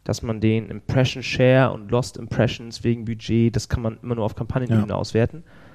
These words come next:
Speaker 1: Warum gibt's das nicht auf Ad-Group-Ebene oder warum nicht auf Keyword-Ebene? Also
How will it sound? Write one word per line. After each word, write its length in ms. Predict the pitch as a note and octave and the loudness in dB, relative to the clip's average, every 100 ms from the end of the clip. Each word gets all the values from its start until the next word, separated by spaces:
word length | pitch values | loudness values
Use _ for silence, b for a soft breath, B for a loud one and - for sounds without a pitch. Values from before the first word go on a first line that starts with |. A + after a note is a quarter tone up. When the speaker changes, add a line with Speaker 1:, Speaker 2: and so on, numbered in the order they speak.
| B B - | B B 0
Speaker 1:
Warum 440 | A2+ A#2 B2 B2 - _ _ - | 2 2 -2 -10 -16 _ _ -12
gibt's 180 | - - | -10 -8
das 80 | B2+ | -4
nicht 100 | B2 | -2
auf 120 | - | 0
Ad-Group-Ebene 520 | A2+ - B2 A#2+ C3 | -2 -2 0 0 0
oder 200 | A2+ A2+ | 0 4
warum 420 | G#2+ A2+ B2 A#2+ | 4 2 -2 -6
nicht 240 | A2+ A2+ - | -6 -4 -2
auf 220 | - - | -4 -4
Keyword-Ebene? 580 | A3+ E3+ - F2+ E3+ A2 - - - _ | -2 0 0 -4 -6 -10 -10 -14 -20 _
Also 400 | - G#2+ G#2 G#2 | -4 -2 -2 -4